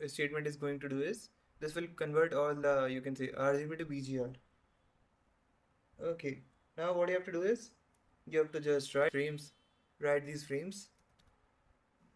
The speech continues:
out equals, uh, out dot write, out dot write frame. That's it. We are almost done. Now you have to press a key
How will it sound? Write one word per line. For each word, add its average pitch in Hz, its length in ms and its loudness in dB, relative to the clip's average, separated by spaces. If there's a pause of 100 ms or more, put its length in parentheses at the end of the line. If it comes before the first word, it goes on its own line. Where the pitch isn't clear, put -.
(240)
out 156 160 4
equals, 151 500 0 (2500)
uh, 143 200 4 (960)
out 202 280 6 (420)
dot 180 300 8
write, 135 240 4 (760)
out 156 160 2
dot 151 160 6
write 156 300 2
frame. 127 320 -4 (1800)
That's 147 340 4
it. 202 220 -2 (400)
We 165 120 6
are 156 120 10
almost 147 300 2
done. 214 260 0
Now 180 180 4
you 185 120 6
have 185 100 4
to 208 100 2
press 185 220 2
a 190 60 0
key 160 320 -8